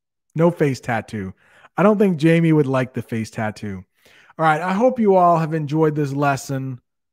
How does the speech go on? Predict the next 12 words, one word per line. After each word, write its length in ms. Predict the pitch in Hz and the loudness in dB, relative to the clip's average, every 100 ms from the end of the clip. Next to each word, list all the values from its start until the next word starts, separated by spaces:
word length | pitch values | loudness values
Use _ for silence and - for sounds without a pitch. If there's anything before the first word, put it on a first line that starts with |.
| _ _ _ _ | _ _ _ _
Hope 220 | - 185 | -4 2
you're 140 | 185 170 | 4 6
all 140 | 151 | 6
doing 320 | 135 147 139 | 4 0 0
well. 580 | 139 139 139 139 131 - _ - _ _ | 0 2 4 2 0 -6 _ -20 _ _
We've 120 | 160 175 | 0 2
been 140 | 202 | 2
here 140 | 170 | 2
for 140 | 139 123 | -2 -8
an 80 | 85 | -6
hour. 500 | 95 139 104 - _ _ _ _ _ _ _ _ _ | -2 -2 -2 -8 _ _ _ _ _ _ _ _ _
So, 500 | - 135 113 90 - | -6 -4 -4 -6 -12